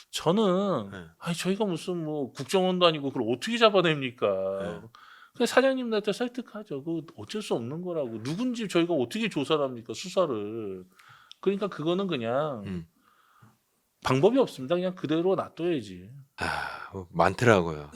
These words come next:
Speaker 2: 그 뭐, 뭐
Speaker 1: 많죠.
Speaker 2: 근데 그, 그런 분들은 뭐 그다음에 열 번에 한 번만 맞춰도 일 할 타자도 박수 받지만은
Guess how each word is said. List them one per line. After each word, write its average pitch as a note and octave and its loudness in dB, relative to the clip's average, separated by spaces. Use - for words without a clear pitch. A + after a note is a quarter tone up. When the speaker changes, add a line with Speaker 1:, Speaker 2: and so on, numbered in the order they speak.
Speaker 2:
그 F#2+ 0
뭐, F2 6
뭐 F2+ 0
Speaker 1:
많죠. G#2 8
Speaker 2:
근데 A2+ 12
그, A#2 6
그런 F#3+ 12
분들은 C#3 4
뭐 B2+ -2
그다음에 A#2+ 2
열 A#2 12
번에 D#3+ 6
한 B2+ 2
번만 D#3+ 8
맞춰도 G2 -2
일 G#3+ 12
할 G#3+ 10
타자도 C3+ 4
박수 B2+ 2
받지만은 G#2+ 2